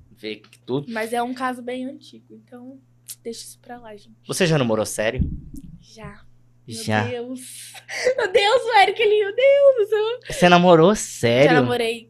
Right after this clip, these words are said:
Speaker 2: praticamente dois anos.
Speaker 1: Dois anos?
Speaker 2: Comecei
Speaker 1: Com
Speaker 2: a
Speaker 1: quantos
Speaker 2: namorar
Speaker 1: anos você namorou?
Speaker 2: Comecei a namorar, acho que eu ia fazer quatorze, sabe? Tipo, um
Speaker 1: Hum.
Speaker 2: mês antes de fazer quatorze.
Speaker 1: Sim.
Speaker 2: Então, quatorze, terminei com quinze.
Speaker 1: Terminou com quinze.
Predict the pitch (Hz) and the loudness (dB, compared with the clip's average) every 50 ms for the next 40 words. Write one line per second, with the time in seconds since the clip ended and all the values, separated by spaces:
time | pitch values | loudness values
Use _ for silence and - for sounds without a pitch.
0 | _ _ - 233 233 - - 247 240 247 240 - - 226 226 233 226 220 208 202 | _ _ -10 -10 -8 -10 -10 -12 -12 -12 -14 -10 -8 -8 -8 -8 -8 -10 -12 -14
1 | 202 208 214 - - - - - - _ _ _ - 131 - _ - 139 147 185 | -14 -16 -20 -20 -20 -20 -20 -20 -20 _ _ _ -20 -20 -8 _ 0 4 6 6
2 | 233 247 208 160 131 123 123 139 143 160 180 185 185 170 147 135 127 - - - | 6 6 4 0 -4 -4 -4 -2 -2 -2 -2 -2 -2 -4 -4 -6 -8 -12 -16 -20
3 | - - _ _ _ _ _ _ _ _ _ _ - 240 233 - - 214 233 302 | -20 -20 _ _ _ _ _ _ _ _ _ _ -20 -18 -10 -6 -4 0 2 2
4 | 330 339 269 226 - 196 180 165 147 139 135 127 120 110 98 - - - _ _ | 4 4 4 4 4 2 -2 -2 -2 0 0 -2 -2 -2 -4 -8 -14 -20 _ _
5 | _ _ _ _ _ _ _ _ _ _ - 254 254 254 254 262 240 233 220 220 | _ _ _ _ _ _ _ _ _ _ -20 -18 -18 -16 -14 -12 -10 -10 -10 -8
6 | 226 220 214 226 226 - - _ 254 240 220 - - 220 233 240 254 247 233 247 | -8 -8 -8 -8 -10 -14 -16 _ -14 -14 -14 -12 -8 -8 -8 -8 -8 -10 -10 -10
7 | 247 277 277 277 - 247 226 214 214 - 302 330 349 330 269 - _ _ _ _ | -8 -10 -10 -8 -6 -4 -4 -4 -6 -6 -6 -6 -6 -6 -8 -14 _ _ _ _
8 | _ _ _ _ - - - 311 311 285 269 262 233 - _ 269 285 285 277 254 | _ _ _ _ -20 -12 -8 -4 -2 -2 -2 -2 -6 -8 _ -10 -8 -6 -4 2
9 | 339 339 330 359 320 339 302 277 269 269 262 254 269 262 247 262 262 269 254 254 | 4 6 6 6 4 2 2 2 0 -2 -8 -10 -10 -10 -10 -10 -10 -12 -8 -6
10 | 226 196 190 190 - - 147 135 123 107 - - - _ _ _ _ - 226 226 | -6 -6 -6 -6 -8 -8 -6 -6 -8 -8 -12 -16 -20 _ _ _ _ -18 -14 -12
11 | 233 - 175 175 - 240 254 269 302 302 302 269 - 277 254 254 254 254 254 254 | -12 -12 -10 -6 -4 -2 0 0 0 -2 -4 -8 -8 -8 -8 -6 -6 -8 -8 -10
12 | 254 254 254 254 254 254 254 - 226 214 - - - - - - - - - - | -12 -14 -14 -14 -14 -16 -18 -6 -2 -2 -2 -2 -4 -12 -18 -20 -20 -20 -20 -20
13 | - _ _ _ _ 135 123 120 117 120 123 120 - 139 123 _ - 117 113 113 | -20 _ _ _ _ -16 -16 -12 -12 -12 -12 -14 -16 -20 -20 _ -20 -20 -20 -20
14 | 113 117 _ _ | -20 -20 _ _